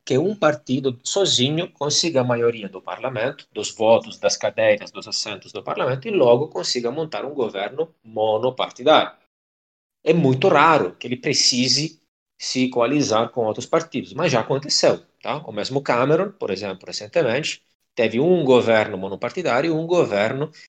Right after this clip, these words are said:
com o Partido Liberal Democrata lá, ok? Agora, em um sistema multipartidário,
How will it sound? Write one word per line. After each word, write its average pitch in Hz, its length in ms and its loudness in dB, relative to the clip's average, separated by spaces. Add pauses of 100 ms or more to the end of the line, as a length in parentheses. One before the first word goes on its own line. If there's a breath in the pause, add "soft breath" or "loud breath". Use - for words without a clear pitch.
(140)
com 120 140 -4
o 120 60 -4
Partido 120 420 -2
Liberal 123 440 0
Democrata 117 540 -4
lá, 110 200 -4 (320)
ok? 98 340 -8 (540 soft breath)
Agora, 131 400 0 (120)
em 190 80 0
um 226 40 2
sistema 156 380 2
multipartidário, 123 1200 -2